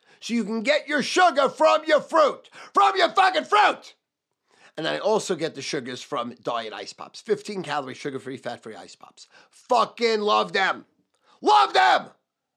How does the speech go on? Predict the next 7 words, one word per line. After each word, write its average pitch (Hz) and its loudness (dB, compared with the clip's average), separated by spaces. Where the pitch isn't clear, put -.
And 165 -4
all 226 4
of 254 2
this, 220 -4
again, 214 -2
was 196 -2
taught 262 2